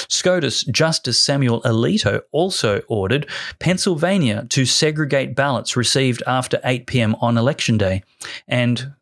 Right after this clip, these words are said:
quote, "that all such ballots, if counted, be counted separately," end quote. Why? Because the Pennsylvania election law states explicitly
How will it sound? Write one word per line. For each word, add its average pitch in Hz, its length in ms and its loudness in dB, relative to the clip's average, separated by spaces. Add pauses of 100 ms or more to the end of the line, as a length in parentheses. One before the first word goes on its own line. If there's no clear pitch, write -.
(120)
quote, 123 340 -2 (360)
"that 131 180 0
all 160 220 0
such 160 340 -2
ballots, 120 440 0
if 151 200 2
counted, 117 600 0
be 117 120 0
counted 113 480 0
separately," 104 840 0 (120)
end 98 260 2
quote. 101 400 -2 (600)
Why? 147 380 0 (1000)
Because 175 280 0
the 175 80 0
Pennsylvania 170 680 0
election 131 440 2
law 98 220 2
states - 560 0
explicitly 117 920 0